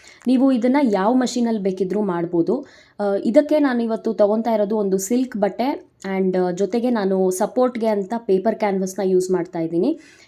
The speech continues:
ನಿಮ್ಮ ಹತ್ರ ಪೇಪರ್ ಕ್ಯಾನ್ವಾಸ್ ಇಲ್ಲ ಅಂದ್ರೆ ನೀವು generally, ಆ, ನ್ಯೂಸ್ ಪೇಪರ್ ಕೂಡ ಯೂಸ್ ಮಾಡ್ಕೋಬೋದು.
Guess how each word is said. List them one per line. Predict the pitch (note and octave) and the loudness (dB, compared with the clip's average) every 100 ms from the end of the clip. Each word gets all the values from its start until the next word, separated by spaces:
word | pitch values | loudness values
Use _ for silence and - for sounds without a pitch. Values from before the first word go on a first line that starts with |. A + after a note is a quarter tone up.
| - | 4
ನಿಮ್ಮ | C4+ C#4+ | 6 6
ಹತ್ರ | C#4+ C#4+ C#4+ | 4 2 2
ಪೇಪರ್ | A#3 B3+ A#3+ | 0 0 -2
ಕ್ಯಾನ್ವಾಸ್ | A#3+ A#3 A#3 A#3 - | 0 0 -2 -4 -4
ಇಲ್ಲ | G3 G3+ G3 | -2 0 0
ಅಂದ್ರೆ | F#3+ G#3 A#3+ | 0 0 0
ನೀವು | G#3 G3 G3 | 2 2 2
generally, | F#3 G3 G3 G3 A3 A3 G#3+ A3 G#3+ F#3+ | 2 2 2 2 0 0 -2 -2 -2 -2
ಆ, | F#3 | 0
ನ್ಯೂಸ್ | F#3+ A#3+ A#3 | 2 2 2
ಪೇಪರ್ | A#3+ A3+ G#3 | 0 2 0
ಕೂಡ | G#3 G3+ | 2 0
ಯೂಸ್ | G3 F#3 F3+ | 2 2 0
ಮಾಡ್ಕೋಬೋದು. | F3+ D#3+ - D#3+ D#3 D#3+ | -2 -4 -6 -6 -4 -6